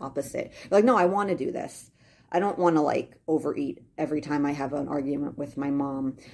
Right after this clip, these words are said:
I don't wanna, you know, get drunk, blackout drunk every weekend," or whatever it is, right? That you're like, "Yeah, I don't really wanna do that anymore."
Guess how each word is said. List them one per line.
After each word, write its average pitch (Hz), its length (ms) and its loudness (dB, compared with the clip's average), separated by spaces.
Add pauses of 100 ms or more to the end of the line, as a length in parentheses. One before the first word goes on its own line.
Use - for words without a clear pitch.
(120)
I 147 80 -2
don't 170 180 6
wanna, 151 520 2 (260)
you 147 140 -6
know, 143 120 -4
get 147 240 -6
drunk, 143 360 -4 (160)
blackout 147 500 0
drunk 143 260 -4
every 143 220 -2
weekend," 143 500 -2
or - 140 -6
whatever 151 460 4
it 143 60 2
is, 135 220 0
right? 139 180 -2
That 127 100 -6
you're 131 100 -4
like, 139 120 -4
"Yeah, 143 100 0
I - 20 -2
don't 131 100 -4
really 143 140 -4
wanna 139 180 -4
do 143 120 -2
that 135 120 -4
anymore." 131 380 -4